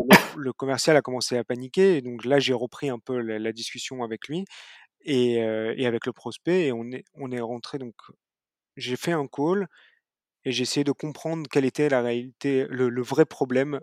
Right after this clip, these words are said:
sous-jacent, heu, à son, à son exigence. Heu et donc on, en fait, finalement, on a, on s'est rendu compte qu'effectivement, il nous demandait des, des, heu, des informations concernant notre sécurité qui étaient assez élevées,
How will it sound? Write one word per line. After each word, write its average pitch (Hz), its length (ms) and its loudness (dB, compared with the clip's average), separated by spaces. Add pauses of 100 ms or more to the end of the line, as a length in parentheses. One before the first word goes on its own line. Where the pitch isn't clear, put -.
sous-jacent, 131 600 -4 (440)
heu, 110 580 -2
à 139 180 -2
son, 127 380 -8
à 131 160 -2
son 143 180 -6
exigence. 123 600 -6 (520)
Heu 117 360 -6
et 123 120 -6
donc 127 240 -8
on, 110 760 -12
en - 40 -10
fait, - 220 2
finalement, 123 340 -4
on 135 180 -6
a, 113 40 -2
on 110 300 -4
s'est 120 140 -8
rendu 117 260 -8
compte 156 240 -8
qu'effectivement, 135 500 -6
il 127 80 -6
nous 117 80 -12
demandait 117 300 -8
des, 110 300 -6 (360)
des, 107 560 -4
heu, 104 300 -12 (260)
des 117 140 -8
informations 127 460 -6
concernant 117 360 -8
notre 113 180 -10
sécurité 123 600 -6
qui 127 100 -8
étaient 117 180 -2
assez 117 240 -2
élevées, 117 380 -2